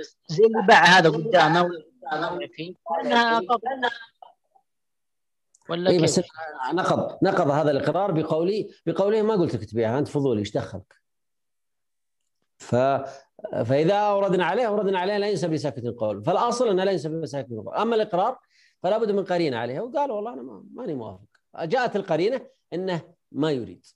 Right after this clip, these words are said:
Speaker 2: لما نقض عليه، يمكن يبغى يأدبه، هذه قضية ثانية. فإلى
Speaker 1: يعني
Speaker 2: الآن، إلى الآن كان لا ينسب لساكت القول ليس عليه قرائن،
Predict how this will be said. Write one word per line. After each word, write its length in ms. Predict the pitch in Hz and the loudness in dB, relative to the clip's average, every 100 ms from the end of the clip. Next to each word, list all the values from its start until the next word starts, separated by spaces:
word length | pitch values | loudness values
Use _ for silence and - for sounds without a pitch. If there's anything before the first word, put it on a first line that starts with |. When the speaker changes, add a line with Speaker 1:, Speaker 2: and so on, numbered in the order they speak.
| _ _ _ _ _ _ - _ - | _ _ _ _ _ _ -20 _ -8
Speaker 2:
لما 220 | 143 160 | -2 0
نقض 300 | 165 180 147 | 0 -2 -4
عليه، 280 | 110 107 101 _ _ _ | -4 -8 -12 _ _ _
يمكن 260 | 226 254 294 | -8 -2 0
يبغى 180 | 277 269 | 2 2
يأدبه، 420 | 277 165 143 196 | 0 -2 -4 -4
هذه 320 | 196 247 214 | -6 -8 -8
قضية 280 | 170 175 143 | -6 -6 -6
ثانية. 380 | 107 90 92 _ _ _ _ _ _ - - - - - - - - - _ _ _ 143 | -8 -12 -16 _ _ _ _ _ _ -20 -16 -16 -16 -20 -20 -20 -20 -20 _ _ _ -4
فإلى 320 | 165 220 233 | 0 2 2
Speaker 1:
يعني 180 | 226 262 | 2 0
Speaker 2:
الآن، 180 | - 170 | -4 -6
إلى 120 | 190 | -4
الآن 460 | 196 220 233 208 185 | -2 -2 -2 -4 -6
كان 280 | 185 214 220 | -4 0 2
لا 100 | 226 | 2
ينسب 280 | 202 202 | 0 -2
لساكت 280 | 190 196 185 | -4 -4 -6
القول 340 | 175 180 240 226 | -8 -6 -4 -2
ليس 200 | 196 156 | -4 -4
عليه 220 | 156 139 | -4 -6
قرائن، 400 | - 139 113 | -8 -8 -8